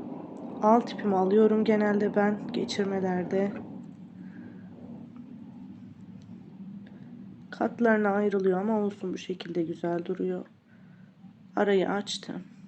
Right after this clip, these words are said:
Mekikteki ipimi de içinden geçirdim ve alt ipimi şöyle göstereyim, çekiyorum.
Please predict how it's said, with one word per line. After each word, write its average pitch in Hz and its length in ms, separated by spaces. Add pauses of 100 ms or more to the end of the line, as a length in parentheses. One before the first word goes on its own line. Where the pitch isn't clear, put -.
(1400)
Mekikteki - 720
ipimi 185 380
de 185 220 (320)
içinden 185 540
geçirdim 180 680
ve 196 120
alt 185 380
ipimi 165 460 (1600)
şöyle - 320 (120)
göstereyim, - 680
çekiyorum. - 840